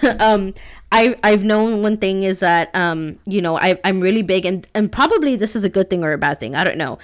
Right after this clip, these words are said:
but I do overthink a lot <laughs> when it comes to the content that I put out.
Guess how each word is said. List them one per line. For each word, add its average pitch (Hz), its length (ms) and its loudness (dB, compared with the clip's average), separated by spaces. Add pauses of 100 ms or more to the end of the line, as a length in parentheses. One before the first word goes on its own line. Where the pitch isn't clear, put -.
(240)
but 220 120 4
I 226 100 6
do 262 160 4
overthink 226 500 0
a 160 40 0
lot 143 280 0
<laughs> - 20 -2
when 262 300 6
it 233 120 2
comes 240 360 0
to 208 360 0
the 196 120 -4
content 170 520 -4
that 151 100 -2
I 147 80 -4
put 151 220 -4
out. 95 180 -8